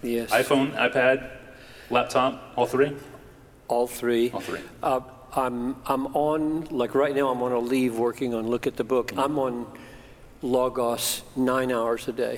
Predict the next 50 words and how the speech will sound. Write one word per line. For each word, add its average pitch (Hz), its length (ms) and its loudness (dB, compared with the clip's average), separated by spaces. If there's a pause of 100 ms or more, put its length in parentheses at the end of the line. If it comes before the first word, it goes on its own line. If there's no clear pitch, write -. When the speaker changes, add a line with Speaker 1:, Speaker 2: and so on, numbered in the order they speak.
Speaker 2:
Hmm. 123 80 -4 (260)
Speaker 1:
I 139 120 6
ran 139 340 4
it 127 140 0
into 120 200 2
the 110 140 0
ground. 123 440 2
We 143 120 8
had 135 140 2
to 127 40 -2
call 135 460 2
them 123 260 -8 (460)
to 127 120 0 (360)
get 135 200 4
them 120 120 2
Speaker 2:
Wow. 127 340 6
Speaker 1:
to, - 20 -8 (180)
to 139 100 4
figure 127 440 6
out 127 180 6
how 131 180 2
to 120 60 2
make 120 260 4
it 113 80 0
work 139 280 8
after 123 300 2
f-, - 140 -6
nine 127 260 2
hours 117 320 4
of, 104 160 -6 (320)
of 123 100 0
work. 123 220 6
And 147 100 8
they, 143 100 8
they, 135 200 2
they 131 280 0
fixed - 360 -2
it 123 140 -2 (400)
for 120 320 2
me. 117 200 -4 (460)
And, 139 340 4
and 135 160 6
I 127 60 8
use 147 320 6
my 139 320 6
iPad 123 380 4
for - 180 0
my 127 160 4
devotions, 127 800 2
and, 117 300 0